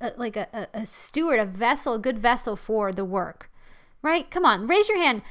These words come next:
Please be someone who says, "God, don't let me do it if my character can't handle it. Don't let me be a fraud.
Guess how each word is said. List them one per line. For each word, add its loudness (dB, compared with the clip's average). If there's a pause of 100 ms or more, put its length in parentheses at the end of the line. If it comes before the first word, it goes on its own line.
(460)
Please 6
be 4
someone 4
who 2
says, 0
"God, 6 (100)
don't 4
let 4
me 4
do 4
it 4
if -4
my -2
character 0
can't -6
handle -6
it. -14 (440)
Don't 2
let 4
me 2
be 0
a -2
fraud. -4